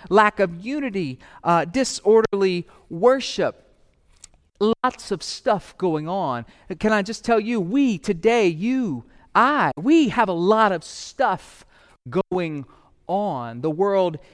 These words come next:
is on pause in some degree right now. It's like we're on lockdown, uh,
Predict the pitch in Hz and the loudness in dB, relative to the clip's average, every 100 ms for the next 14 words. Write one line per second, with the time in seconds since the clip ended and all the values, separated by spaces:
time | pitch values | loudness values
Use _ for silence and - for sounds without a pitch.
0 | - 170 151 - 180 185 170 - - 233 | -4 -2 -2 -2 0 0 -2 -8 -4 -2
1 | 233 165 135 127 - 175 160 - 185 170 | 0 0 -2 -4 -6 -6 -6 -6 -6 -4
2 | 156 160 160 143 - 170 160 - 165 147 | -6 -4 -2 -4 -2 2 2 0 -4 -2
3 | 131 135 - 156 - 170 156 196 196 185 | -2 -4 -4 -6 -2 -2 2 2 0 0
4 | 180 240 233 - 202 160 123 117 - _ | 4 4 4 -4 -4 -2 -4 -8 -14 _
5 | _ - 151 | _ -6 -4